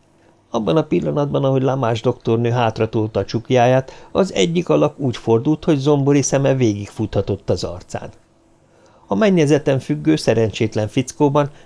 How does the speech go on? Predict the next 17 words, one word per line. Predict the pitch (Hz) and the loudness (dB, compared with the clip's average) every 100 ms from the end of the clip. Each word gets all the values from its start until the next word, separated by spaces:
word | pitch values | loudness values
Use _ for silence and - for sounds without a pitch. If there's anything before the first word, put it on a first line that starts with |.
| - | -2
Alec | 190 175 175 | 2 2 2
Fergusonra | - 117 98 98 - 98 92 | 0 0 -2 -6 -4 -4 -4
ismert. | 90 - - - - _ _ _ _ _ _ _ _ _ _ _ _ _ | -6 -6 -8 -14 -20 _ _ _ _ _ _ _ _ _ _ _ _ _
„Meglepődtek?” | 156 170 170 185 180 180 160 - 104 - - _ _ _ | -2 0 4 2 4 2 2 -2 -6 -6 -16 _ _ _
kérdezte | - 104 101 101 117 | -4 -2 -2 -2 0
a | |
doktornő, | 107 123 - 131 131 139 131 | 0 -2 0 -2 0 0 0
megragadva | 117 110 107 107 110 | -4 -2 -2 -2 0
a | 110 | 0
hűséges | 110 110 113 107 104 - | 0 0 0 0 -2 0
tekintettel | 110 120 104 117 - 113 110 | -2 -2 -2 -2 0 0 2
rámosolygó | 107 107 107 - 107 107 104 | 0 0 -2 -2 -2 -2 -4
Julia | 107 117 107 107 - | -2 0 0 -2 -2
van | 104 101 | -2 -2
der | 101 98 | -4 -4
Haas | 98 95 - | -4 -4 -6
vállát. | 92 - - - | -8 -8 -10 -14